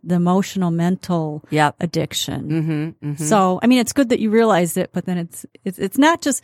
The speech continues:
Speaker 1: like you could go in and physically detox. "No, I'm good."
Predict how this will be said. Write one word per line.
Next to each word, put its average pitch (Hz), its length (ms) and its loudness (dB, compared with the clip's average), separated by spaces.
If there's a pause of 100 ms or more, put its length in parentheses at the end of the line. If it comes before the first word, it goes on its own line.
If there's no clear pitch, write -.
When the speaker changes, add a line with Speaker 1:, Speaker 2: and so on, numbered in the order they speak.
(160)
Speaker 1:
like 220 160 -4
you 214 80 -4
could 190 180 -8
go 180 200 -2
in 180 200 -2
and 160 160 -6
physically 190 460 -2
detox. 170 460 -6
"No, 320 120 0
I'm 466 120 -4
good." 302 240 0